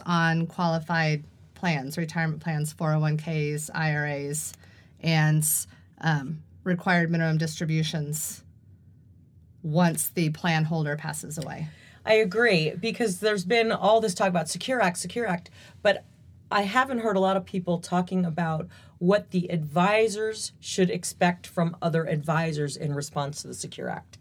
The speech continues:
Speaker 1: Right.
Speaker 2: And people have been talking about the law and how the law changed, but the nuts and bolts of what we as estate planning attorneys are going to do in response to the law change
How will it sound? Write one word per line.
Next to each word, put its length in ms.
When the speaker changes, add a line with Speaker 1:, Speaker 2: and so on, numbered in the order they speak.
Speaker 1:
Right. 380
Speaker 2:
And 100
people 180
have 60
been 60
talking 180
about 160
the 80
law 640
and 120
how 120
the 80
law 240
changed, 460
but 240
the 140
nuts 400
and 120
bolts 260
of 160
what 220
we 320
as 140
estate 300
planning 220
attorneys 340
are 60
going 180
to 40
do 200
in 120
response 440
to 140
the 80
law 340
change 580